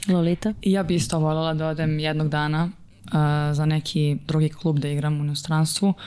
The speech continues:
Speaker 2: Pogotovo bi voljela sa Anom da odigram jednu
Speaker 1: <laughs>
Speaker 2: sezonu. Mislim, mi imamo, nas dve imamo dogovor naš da,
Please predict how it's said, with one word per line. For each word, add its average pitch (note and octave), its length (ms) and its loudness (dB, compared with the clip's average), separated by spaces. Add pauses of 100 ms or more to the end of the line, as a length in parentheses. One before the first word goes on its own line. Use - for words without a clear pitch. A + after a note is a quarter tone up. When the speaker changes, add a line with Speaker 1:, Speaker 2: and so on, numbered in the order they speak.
(340)
Speaker 2:
Pogotovo G3+ 420 0
bi F#3+ 100 2
voljela F3 280 0
sa - 200 0
Anom D3+ 420 4
da D#3+ 140 4
odigram E3 300 0
jednu E3 220 2
Speaker 1:
<laughs> - 40 -6
Speaker 2:
sezonu. G3 260 0
Mislim, G#3+ 280 2
mi A3+ 140 4
imamo, F#3+ 320 4
nas D#3+ 180 2
dve F#3 140 0
imamo F3+ 220 2
dogovor D#3+ 460 0
naš F3+ 460 2
da, D#3+ 440 2